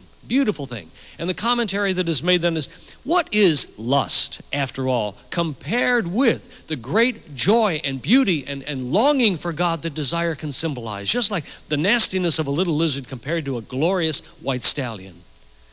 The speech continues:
That's the transformation that we're looking for for ourselves. How many of us long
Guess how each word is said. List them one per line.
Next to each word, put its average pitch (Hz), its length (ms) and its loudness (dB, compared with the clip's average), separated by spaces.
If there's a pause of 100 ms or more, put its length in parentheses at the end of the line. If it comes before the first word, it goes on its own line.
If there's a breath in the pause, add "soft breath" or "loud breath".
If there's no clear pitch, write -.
(160 loud breath)
That's 254 280 4
the 180 140 -2
transformation 165 880 0 (200 loud breath)
that - 120 -8
we're 165 80 -2
looking 170 320 2
for 151 220 -2
for 160 180 -2
ourselves. 180 640 -2 (640 loud breath)
How 165 80 2
many 240 160 4
of 233 80 2
us 202 180 2
long 170 360 0